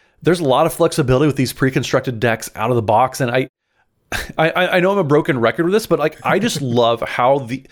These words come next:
I don't think it can happen, but then they keep making these pre-constructed decks better.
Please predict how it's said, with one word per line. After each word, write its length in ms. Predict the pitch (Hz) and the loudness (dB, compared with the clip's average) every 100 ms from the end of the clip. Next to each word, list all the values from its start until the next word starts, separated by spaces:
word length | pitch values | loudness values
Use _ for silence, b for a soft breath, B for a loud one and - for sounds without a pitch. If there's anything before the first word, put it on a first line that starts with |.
| B B B - | B B B -2
I 240 | 143 139 - | -2 -2 -6
don't 240 | 139 196 - | 0 0 0
think 200 | 214 208 | -4 -2
it 100 | 196 | -4
can 100 | 139 | -4
happen, 340 | 110 147 151 | -2 -2 -2
but 160 | 113 131 | -2 -2
then 80 | 139 | 0
they 100 | 131 | 0
keep 400 | 131 147 160 - | -2 -6 -6 -6
making 380 | 127 127 139 143 | -2 -2 -2 -4
these 140 | 131 | -4
pre-constructed 580 | - 135 127 - 117 113 | -2 -2 -2 -4 -4 -2
decks 240 | 104 107 | -2 -2
better. 480 | 123 107 110 - - | -4 -2 -2 -2 -10